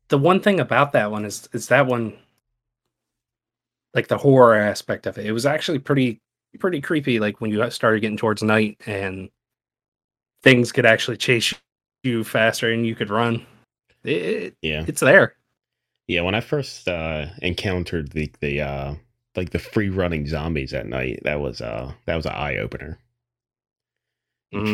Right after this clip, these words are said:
Speaker 1: Mm-hmm.
Speaker 2: you feel pretty safe until, uh, they're on the rooftop with you.
Speaker 1: Yeah. <laughs> Yeah.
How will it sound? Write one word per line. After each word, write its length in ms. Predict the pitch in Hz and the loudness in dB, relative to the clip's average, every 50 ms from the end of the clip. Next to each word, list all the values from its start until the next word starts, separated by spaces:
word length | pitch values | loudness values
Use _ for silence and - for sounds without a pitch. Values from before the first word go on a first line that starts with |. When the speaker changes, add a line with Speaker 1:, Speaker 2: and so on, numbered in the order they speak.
| 107 104 | -2 -2
Speaker 1:
Mm-hmm. 160 | - 117 110 107 - _ _ _ _ _ - | -2 -4 -6 -6 -8 _ _ _ _ _ -8
Speaker 2:
you 80 | 92 - | -4 -2
feel 180 | - 131 123 | -2 -2 -2
pretty 220 | - - 110 92 82 | -2 -2 -2 -2 -4
safe 540 | - - - 98 87 78 76 - - - | -4 -4 -4 -2 -4 -4 -6 -10 -10 -8
until, 360 | 82 73 - - - 87 82 78 | -6 -6 -6 -4 -4 -2 -2 -2
uh, 300 | 73 76 73 71 71 71 - - _ _ _ _ _ _ _ _ _ _ _ _ _ _ _ _ _ _ - | -2 -2 -4 -6 -8 -10 -12 -16 _ _ _ _ _ _ _ _ _ _ _ _ _ _ _ _ _ _ -8
they're 320 | 92 87 85 95 87 87 | -6 -4 -2 -2 -2 -2
on 100 | 85 78 | -2 -4
the 80 | 73 76 | -4 -4
rooftop 400 | 69 76 73 - - 65 67 - | -2 -4 -4 -4 -6 -8 -8 -8
with 140 | - - - | -10 -8 -8
you. 100 | - 90 - _ _ _ _ _ _ _ _ _ _ _ _ _ _ _ _ _ _ _ _ _ _ _ _ _ _ _ - - - _ _ _ _ - | -10 -10 -12 _ _ _ _ _ _ _ _ _ _ _ _ _ _ _ _ _ _ _ _ _ _ _ _ _ _ _ -20 -20 -20 _ _ _ _ -6
Speaker 1:
Yeah. 80 | 143 139 139 | -6 -6 -6
<laughs> 180 | _ _ _ | _ _ _
Yeah. 140 | - 117 - | -10 -10 -10